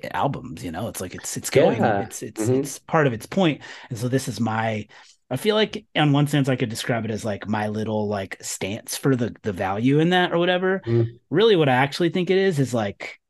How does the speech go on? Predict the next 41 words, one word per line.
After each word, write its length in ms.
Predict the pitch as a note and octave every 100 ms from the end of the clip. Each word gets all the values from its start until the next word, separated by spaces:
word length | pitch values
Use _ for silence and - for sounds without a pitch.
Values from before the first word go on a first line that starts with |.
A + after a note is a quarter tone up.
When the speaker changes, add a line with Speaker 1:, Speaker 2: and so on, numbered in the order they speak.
| -
Speaker 1:
I 60 |
cut 280 | C3 A3 -
the 60 | C#3+
songs 520 | - C3+ D3+ D#3+ D3+
into 440 | - C3 D3 C#3+ C3+
the 100 | B2
conversation 800 | C3+ A#2+ A2+ A#2+ B2+ F3+ F3
because 600 | C3 A#2 C#3 C3 C3 - - _ C#3
I 120 | F3+
genuinely 720 | B2+ A2+ D#3+ F3+ D#3+ C#3 A#2+
think, 420 | A2+ D3 D3 A#2+
like, 380 | A#2+ G#2+ - - _
that 380 | A2 C3+ D3 -
can 140 | D3+
draw 320 | A#2 B2 C3+ C3+
someone 380 | - A#2 G#2+
into 280 | A#2+ B2+ A#2
the 80 | G2+
full 300 | - G#2+ F#2+
album. 340 | C3+ A#2 F2
Like, 260 | D#2 - -
all 100 | -
right, 220 | E3+ A#2 A2+
I'm 160 | A2+
listening 400 | A#2+ - B2+ A2+
to 80 | A2
this 200 | G#2+ G2
thing 240 | C3 B2 A#2
and 100 | G#2
I'm 80 |
learning 240 | G#2 G#2+ G#2
this 140 | F#2+
stuff 360 | - B2+ G#2+ -
and, 320 | B2+ G#2+ G2+
oh, 240 | G2 C#3+ - -
damn, 300 | A#2+ D3 F#2
I 100 | A2
haven't 180 | C3 B2
listened 280 | D3 A2+
to 60 | G2
track 460 | - G2 F2 -